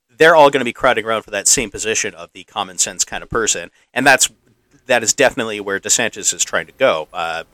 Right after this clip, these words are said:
I don't know if you guys saw his announcement video. I did. Where he said, you know, he wants to bring common sense and decency back to, um,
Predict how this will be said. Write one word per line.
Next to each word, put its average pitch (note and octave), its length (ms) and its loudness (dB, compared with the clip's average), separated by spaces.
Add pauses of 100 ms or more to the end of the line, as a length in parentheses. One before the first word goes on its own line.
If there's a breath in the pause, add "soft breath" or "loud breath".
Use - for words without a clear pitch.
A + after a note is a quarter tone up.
I G2+ 80 -6
don't G2 100 -6
know G2 100 -6
if F#2 120 -12
you F#2 60 -20
guys F#2 240 -6
saw F#2 260 2
his E2+ 260 -12
announcement F#2 520 -4
video. E2+ 280 -14
I G2 180 -4
did. E2 260 -14 (640 soft breath)
Where G#2+ 280 0
he A#2+ 180 -4
said, A2+ 280 2
you A2+ 60 -4
know, G2+ 100 -2
he G2 140 -10
wants F#2+ 180 -4
to B2+ 100 -2
bring A#2+ 320 0
common D3 300 2
sense B2+ 340 4
and A2+ 180 -4
decency A2 460 -2
back G2+ 240 -2
to, F#2 320 -10
um, D3 200 0